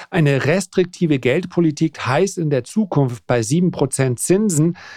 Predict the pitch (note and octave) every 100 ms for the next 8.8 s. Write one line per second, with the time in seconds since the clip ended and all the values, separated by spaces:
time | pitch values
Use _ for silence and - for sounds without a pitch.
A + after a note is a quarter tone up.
0 | - - C#3 E3 - D#3+ E3 D#3 - -
1 | C#3+ C#3 B2+ A#2+ G#3 - F#3+ F3 - D3
2 | F3 F#3+ C#3+ C3+ C3+ B2 B2 D#3 F#3+ E3
3 | C#3 C#3+ C#3 B2+ B2+ C3+ C3+ G#2+ A2+ A2
4 | - G#3+ G3+ - G#2+ G2+ - G#2+ - B2
5 | - _ _ _ _ _ _ - A2+ A2+
6 | B2 B2 - G#2 B2 F3+ F3 - A#2 -
7 | A2+ G#2 - B2+ A#2 A#2+ A2 G2+ G#2+ G#2
8 | G#2 C3 F#3+ F#3 A2+ - G2 F#2